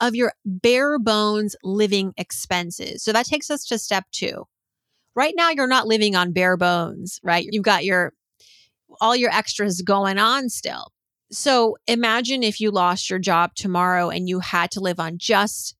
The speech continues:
the necessities. What are those six to ten things? It's your rent.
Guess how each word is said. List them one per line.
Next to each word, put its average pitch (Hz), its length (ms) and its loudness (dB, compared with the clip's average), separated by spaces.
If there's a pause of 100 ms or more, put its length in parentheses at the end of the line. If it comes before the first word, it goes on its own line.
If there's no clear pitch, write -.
(140)
the 196 80 -2
necessities. 185 760 -4
What 185 400 0 (140)
are 202 280 4
those 180 560 -2
six - 540 -4
to 196 120 -8
ten 180 320 -6
things? - 680 -4 (100)
It's - 260 -14
your 175 100 -8
rent. 226 520 -2